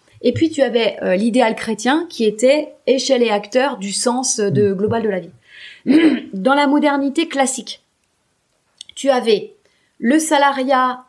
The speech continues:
Speaker 1: et la famille nucléaire dans son petit pavillon. Ça, c'est l'échelle de la protection. Ensuite, tu avais la ville comme échelle de la relation.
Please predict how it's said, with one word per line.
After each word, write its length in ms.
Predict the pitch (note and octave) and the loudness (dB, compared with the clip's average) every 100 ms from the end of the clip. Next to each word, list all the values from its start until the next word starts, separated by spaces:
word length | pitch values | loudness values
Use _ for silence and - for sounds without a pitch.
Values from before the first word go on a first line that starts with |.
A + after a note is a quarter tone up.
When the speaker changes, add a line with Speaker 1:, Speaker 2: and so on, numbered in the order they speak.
| - | -4
Speaker 1:
et 220 | D4 D4 | 0 2
la 100 | C4+ | 0
famille 380 | C4 C4 B3+ C4 | 0 2 4 4
nucléaire 420 | B3 A#3+ A#3+ B3 | 2 2 0 2
dans 140 | G#3+ | -2
son 140 | G#3 A#3 | -4 -8
petit 140 | G#3+ G#3 | -8 -4
pavillon. 500 | G#3 G3+ A3+ D#4 G#4 - - - _ _ _ | -4 -2 0 0 0 -8 -20 -20 _ _ _
Ça, 160 | - D4+ | -2 0
c'est 140 | D4+ | 2
l'échelle 280 | B3+ B3 B3+ | -2 0 0
de 60 | |
la 100 | A#3+ | 0
protection. 500 | A#3 A#3+ A3+ A3+ F#3 F3+ _ _ _ _ - | -2 -4 -6 -8 -14 -18 _ _ _ _ -6
Ensuite, 300 | B3+ C4+ D#4+ | -4 -2 -2
tu 80 | - | 0
avais 180 | A#3 A#3+ | 2 2
la 180 | B3+ C#4 | 4 2
ville 320 | C4 D4+ A#3 | 2 2 2
comme 160 | A3 G#3+ | -2 -4
échelle 280 | A3+ B3+ G#3 | -2 -2 0
de 80 | |
la 80 | G3+ | 0
relation. 400 | F#3 G3 G3 - | 2 0 0 -2